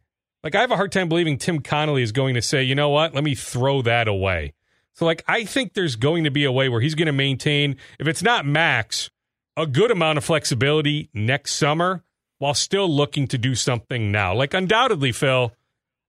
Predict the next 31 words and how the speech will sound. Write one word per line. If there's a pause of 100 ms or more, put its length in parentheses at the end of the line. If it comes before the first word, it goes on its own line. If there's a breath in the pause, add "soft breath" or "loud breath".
(160)
they
are
conducting
trade
talks. (460)
They
one
hundred
percent
are. (280)
Now, (300)
it's
hard
for
me
to
pinpoint
who
has
interest
in
D'Lo. (240)
Like
I've
mentioned
for
over
a
week
now,
Washington